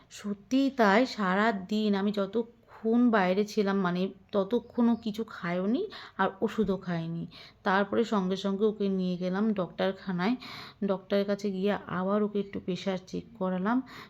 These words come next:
তো ডক্টরবাবুও প্রেশার দেখে অবাক যে এত প্রেশার। তখন ওনাকে বলার পরে উনি ওকে বোঝাচ্ছিল যে নিজেকেও একটু কিছু কে-, খেয়াল রাখতে হবে নিজের প্রতি,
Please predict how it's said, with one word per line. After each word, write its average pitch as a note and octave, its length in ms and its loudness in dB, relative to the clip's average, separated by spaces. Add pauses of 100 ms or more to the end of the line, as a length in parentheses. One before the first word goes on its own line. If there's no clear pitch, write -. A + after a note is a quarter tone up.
(120)
তো F#3+ 140 -2
ডক্টরবাবুও G3+ 840 2
প্রেশার A3 520 2
দেখে A3+ 300 4
অবাক G3+ 420 4 (120)
যে G3 240 -6 (140)
এত F#3+ 280 -2
প্রেশার। B3+ 560 0 (440)
তখন G#3 260 4
ওনাকে G#3 300 4
বলার G3 360 4
পরে G#3 320 2
উনি G3+ 240 2
ওকে G3+ 140 0
বোঝাচ্ছিল G3 800 -2
যে G3 160 0 (480)
নিজেকেও A3 840 4
একটু G#3+ 300 0
কিছু G#3+ 260 -2
কে-, F3+ 480 -2 (100)
খেয়াল G3+ 280 4
রাখতে F3+ 360 -2
হবে F#3 260 0
নিজের F3+ 300 -2
প্রতি, F3+ 340 -8